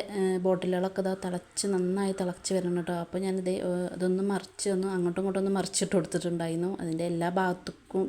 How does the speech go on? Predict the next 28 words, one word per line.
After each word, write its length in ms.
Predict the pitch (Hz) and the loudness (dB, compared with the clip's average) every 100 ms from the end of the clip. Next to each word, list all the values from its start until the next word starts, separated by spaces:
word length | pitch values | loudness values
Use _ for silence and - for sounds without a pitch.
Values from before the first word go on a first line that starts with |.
| - | -2
ആ, 120 | 180 | -4
എല്ലാ 260 | 170 185 190 | 2 2 2
ഭാഗത്തു 320 | 196 190 190 | 0 -2 -2
കൂടി 160 | 190 202 | 0 0
ആ 80 | 196 | 2
വെള്ളം 260 | 190 175 185 | 0 2 0
ഒന്ന് 140 | 190 | 0
എത്താൻ 240 | 185 165 165 | -2 -4 -2
വേണ്ടിയിട്ടാണ്. 480 | 165 165 165 165 165 - - - - - - - - - - - - _ _ _ _ _ _ - - - - - - - - _ _ _ _ | -2 -2 -4 -8 -8 -14 -20 -20 -20 -20 -20 -20 -20 -20 -20 -20 -20 _ _ _ _ _ _ -20 -20 -20 -20 -20 -20 -20 -20 _ _ _ _
പിന്നെ 160 | 269 302 | 4 6
അത് 100 | 285 | 8
ആ 80 | 277 | 6
വെള്ളമൊക്കെ 420 | 269 254 240 240 | 6 8 6 6
ഞാൻ, 200 | 247 226 233 - | 4 4 4 2
ഏഹ്, 280 | 208 208 202 | 2 2 4
ഒന്ന് 160 | 202 208 | 2 4
ഒഴിച്ച് 260 | 202 196 | 2 2
കളഞ്ഞിട്ടുണ്ട്. 480 | 214 196 180 180 180 | 2 4 4 2 2
ചൂടുവെള്ളമല്ലേ, 640 | 180 180 170 165 175 175 170 | 2 0 0 0 0 0 -2
അപ്പോൾ 160 | 165 175 180 175 | -2 -4 -2 -2
ഒന്ന് 180 | 175 175 | -2 0
ഒഴിച്ച് 260 | 175 165 175 | 0 -2 -4
കളഞ്ഞിട്ടുണ്ട്. 440 | 170 165 165 175 | -4 -2 -4 -4
അപ്പോൾ 140 | 170 170 | -4 -4
ദേ 60 | 170 | -4
നമ്മൾ 280 | 170 - 175 - - - - - - - | -4 -4 -6 -6 -14 -20 -20 -20 -16 0
ബോട്ടിലത്തെ 640 | 180 180 170 180 170 196 | 4 4 4 0 0 0
ആ 140 | 180 | 2